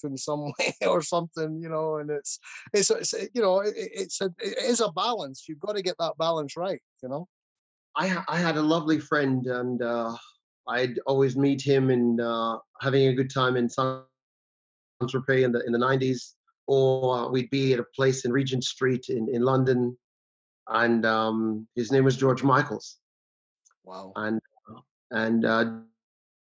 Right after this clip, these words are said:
Speaker 2: George was probably the most, I don't know how to say it.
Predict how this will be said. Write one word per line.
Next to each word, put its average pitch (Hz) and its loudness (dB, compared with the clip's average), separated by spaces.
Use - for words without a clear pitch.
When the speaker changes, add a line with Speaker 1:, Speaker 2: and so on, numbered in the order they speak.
Speaker 2:
George 135 4
was 123 2
probably 190 6
the 151 8
most, 151 6
I 175 -2
don't 240 4
know 214 8
how 160 2
to 131 -2
say 151 0
it. 123 -4